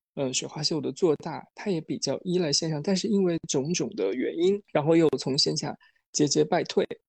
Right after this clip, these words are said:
还有一类呢，是不是依靠淘宝起家，它可能是近几年全面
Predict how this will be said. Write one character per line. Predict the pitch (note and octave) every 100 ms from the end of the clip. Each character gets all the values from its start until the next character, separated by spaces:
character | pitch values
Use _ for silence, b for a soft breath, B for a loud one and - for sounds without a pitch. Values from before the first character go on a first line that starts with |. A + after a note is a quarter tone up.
| _ _ _ _ _
还 | - A#2+
有 | C#4+
一 | F3+ D3
类 | D#3 C#3+
呢， | C#3
是 | D3 - C#3 - _ _ _ _ _ _ _ _ _ _ -
不 | E3
是 | C4+
依 | B3 A3
靠 | - E3 A#2+ -
淘 | - - C3
宝 | F3 -
起 | - D#3+
家， | D#3+
它 | F#3
可 | F#3 C#3
能 | D#3
是 | - F3+ - _ _ _ _
近 | - A3 D#3+
几 | - B2
年 | A#2+ A#2+ A#2+ - _ _ _ -
全 | - C3
面 | F#3 F#3+